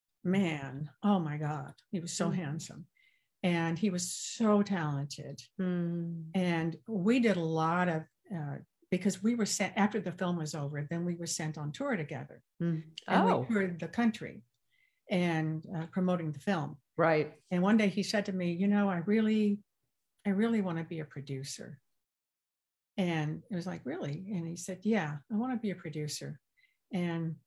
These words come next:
Speaker 1: hello, One Flew Over
Speaker 2: Yeah.
Speaker 1: the Cuckoo's Nest, which
Speaker 2: Oh, yeah.
Speaker 1: his father had the rights to and
Speaker 2: Mm-hmm.
Speaker 1: gave him to Michael. And then that, you know, so that
Speaker 2: And
Speaker 1: was
Speaker 2: you, and then you also worked with Kirk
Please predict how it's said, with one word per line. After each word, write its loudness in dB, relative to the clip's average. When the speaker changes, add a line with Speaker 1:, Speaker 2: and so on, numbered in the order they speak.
Speaker 1:
hello, -8
One -4
Flew -4
Over -4
Speaker 2:
Yeah. -2
Speaker 1:
the -6
Cuckoo's -2
Nest, 0
which -6
Speaker 2:
Oh, 2
yeah. 2
Speaker 1:
his -2
father 0
had -4
the -4
rights 0
to 0
and -2
Speaker 2:
Mm-hmm. -8
Speaker 1:
gave -4
him -4
to -6
Michael. 2
And 0
then -2
that, -6
you -8
know, -8
so -4
that -4
Speaker 2:
And 10
Speaker 1:
was 12
Speaker 2:
you, 10
and 8
then 12
you 12
also 8
worked 4
with 0
Kirk 4